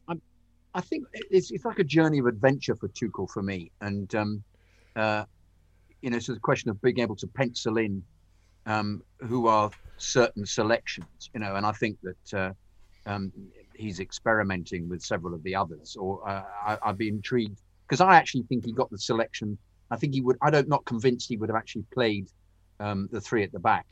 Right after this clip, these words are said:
uh, if he'd known that they were gonna be just pressing non-stop. I think he would have tried to, to choose a different side, um, or just a different series of tactics.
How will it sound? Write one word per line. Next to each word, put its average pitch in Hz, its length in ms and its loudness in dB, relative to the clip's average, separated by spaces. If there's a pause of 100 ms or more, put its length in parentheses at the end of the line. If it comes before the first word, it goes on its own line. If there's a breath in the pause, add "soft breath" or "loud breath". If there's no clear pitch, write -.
(560)
uh, 90 560 -4
if 107 140 -8
he'd 104 180 -6
known 107 220 0
that 92 120 -8
they 95 120 -4
were 90 100 -4
gonna 90 180 -6
be 92 160 -8
just 85 260 -10 (240)
pressing 98 360 -6
non-stop. 85 540 -8
I 92 60 -12
think 92 200 -10
he 90 60 -8
would 87 100 -6
have 85 120 -12
tried 92 260 -6
to, 90 60 -12 (400)
to - 100 -20
choose 90 260 -8
a 85 40 -10
different 87 360 -10
side, 85 420 -6 (460)
um, 92 340 -4 (280)
or 110 120 0
just 104 220 -6
a 107 40 -4
different 95 380 -6
series 92 280 -6
of 82 120 -20
tactics. - 640 -10